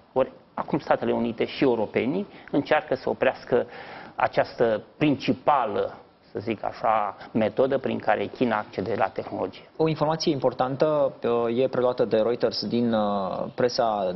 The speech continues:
Speaker 2: din Rusia. Camera inferioară a Parlamentului rus ia în considerare citarea ministrului apărării Sergei Shoigu pentru a fi audiat într-o ședință cu ușile închise, spune unul dintre deputații de acolo. E citat de presa locală, apoi de Reuters. Informația vine în condițiile în care știm deja că armata rusă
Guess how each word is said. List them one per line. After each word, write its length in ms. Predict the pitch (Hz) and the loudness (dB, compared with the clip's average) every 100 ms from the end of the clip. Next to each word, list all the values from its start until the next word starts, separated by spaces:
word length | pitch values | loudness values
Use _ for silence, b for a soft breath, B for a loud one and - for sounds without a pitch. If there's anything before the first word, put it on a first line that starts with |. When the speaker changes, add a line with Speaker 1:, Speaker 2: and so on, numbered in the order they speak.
| 95 | -2
Speaker 2:
din 320 | 95 110 101 | 0 2 2
Rusia. 480 | 98 143 - 160 151 | 2 0 2 2 2
Camera 320 | 143 151 143 | 0 0 2
inferioară 420 | 131 120 123 131 120 | 0 0 2 4 2
a 20 | |
Parlamentului 560 | 117 110 117 117 110 | 2 0 0 -2 0
rus 280 | 107 135 - | 2 0 -2
ia 160 | 120 135 | 0 0
în 120 | 123 | 0
considerare 680 | 110 107 110 110 120 117 110 | -2 0 2 4 4 2 0
citarea 500 | - 120 151 123 107 | 0 2 2 4 2
ministrului 600 | 101 110 120 - 107 101 | 2 0 -2 0 0 2
apărării 640 | 98 117 113 113 98 90 | 2 2 2 2 0 -2
Sergei 400 | 78 117 107 120 | -2 -2 2 0
Shoigu 340 | 110 131 113 101 | 2 0 2 0
pentru 240 | 117 113 | 0 2
a 40 | 113 | 0
fi 140 | 120 | 2
audiat 360 | 107 104 113 110 | 2 2 2 0
într-o 220 | 101 104 | 0 0
ședință 380 | 104 107 104 104 | 2 -2 2 0
cu 120 | 127 | 2
ușile 480 | 120 110 104 92 85 | 0 2 2 2 -2
închise, 480 | 101 98 104 - 135 | -2 -2 0 0 0
spune 280 | 131 - 113 | 0 0 0
unul 220 | 107 101 | 2 2
dintre 580 | 98 92 98 92 87 - | 0 0 2 2 0 -4
deputații 840 | - 101 98 101 107 - 95 85 - | -2 -2 0 0 0 0 -4 -4 -4
de 80 | 95 | 0
acolo. 400 | 92 - 139 117 | 0 2 2 2
E 100 | 110 | 0
citat 340 | 104 - 120 | -4 0 -2
de 320 | - 101 95 92 | 0 0 2 0
presa 280 | 107 104 95 | -2 0 -2
locală, 280 | 92 101 | 0 0
apoi 220 | 92 101 95 | 0 0 2
de 80 | |
Reuters. 400 | 98 113 - 113 | 2 2 2 -2
Informația 420 | 120 113 113 110 110 | 0 -2 0 0 0
vine 140 | 113 | 0
în 60 | 107 | -2
condițiile 300 | 107 107 107 | -2 -2 -2
în 60 | |
care 180 | 104 107 | 0 0
știm 180 | 98 113 | 0 0
deja 220 | 98 95 | 0 0
că 100 | 101 | 0
armata 300 | 101 101 95 | -2 -2 0
rusă 340 | 95 101 - | 0 0 0